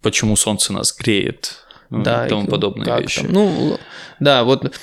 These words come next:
Speaker 2: и Сократ же сказал, да: «Я знаю только то, что я ничего не знаю».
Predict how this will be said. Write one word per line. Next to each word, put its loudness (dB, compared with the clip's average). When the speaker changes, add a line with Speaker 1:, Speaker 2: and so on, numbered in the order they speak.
Speaker 2:
и 4
Сократ 4
же 2
сказал, 0
да: 6
«Я 2
знаю 4
только 4
то, 6
что 4
я 4
ничего 2
не -4
знаю». 4